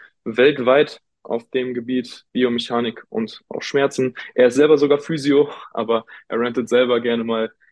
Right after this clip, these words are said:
gegen herkömmliche Methoden von Physios. Und ja, jedenfalls, der Typ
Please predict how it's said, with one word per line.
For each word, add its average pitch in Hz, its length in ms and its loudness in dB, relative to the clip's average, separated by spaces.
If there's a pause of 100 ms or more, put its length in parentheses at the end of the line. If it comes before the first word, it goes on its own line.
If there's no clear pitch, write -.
(180)
gegen 113 500 -2
herkömmliche 120 500 -4
Methoden 117 600 0
von 113 180 -2
Physios. 117 640 0 (420)
Und 113 520 -4
ja, 110 220 0
jedenfalls, 120 640 0 (400)
der 139 80 4
Typ 180 280 -2